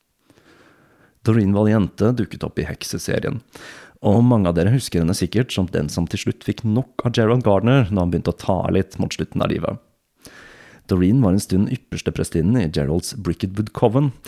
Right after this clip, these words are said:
men etter hvert så brøt hun med han for å gå sin egen vei. Men å se på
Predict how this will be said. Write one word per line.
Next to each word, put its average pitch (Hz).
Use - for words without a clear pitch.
men 92
etter 82
hvert 113
så -
brøt 87
hun 92
med 95
han 104
for -
å 85
gå -
sin 85
egen 90
vei. 85
Men 98
å 98
se -
på -